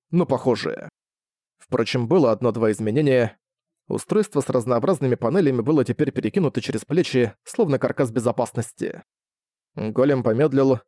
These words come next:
затем вытащил панель, придвинул её вправо и начал погружать в неё руку. Рука начала расти из центра улицы, достаточно большая, чтобы вместить в себя автомобиль. Увидев её появление, Алый на секунду замер.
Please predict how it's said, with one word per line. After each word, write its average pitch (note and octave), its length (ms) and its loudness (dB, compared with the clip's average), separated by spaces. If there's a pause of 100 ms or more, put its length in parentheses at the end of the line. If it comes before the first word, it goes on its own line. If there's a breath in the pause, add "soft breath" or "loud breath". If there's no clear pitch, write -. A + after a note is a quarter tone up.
затем B2+ 340 -2
вытащил A2+ 380 -2
панель, B2 420 0 (300)
придвинул C3 420 0
её B2 140 4
вправо E3 340 2
и C3 40 4
начал C3+ 260 0
погружать A#2 400 -2
в C3+ 40 0
неё B2+ 200 4
руку. A#2 440 -2 (720)
Рука A#2 300 -2
начала A#2 280 -2
расти A2 280 0
из A2 80 0
центра A2 360 -2
улицы, C3 600 2 (220)
достаточно A2+ 640 -2
большая, A#2+ 360 0
чтобы B2 260 -2
вместить A#2+ 340 -4
в - 40 -14
себя B2 220 0
автомобиль. A#2 640 0 (480)
Увидев C#3 400 -2
её C3 160 2
появление, B2+ 580 2
Алый D3 220 4
на B2+ 80 2
секунду B2+ 420 0
замер. A2+ 500 -2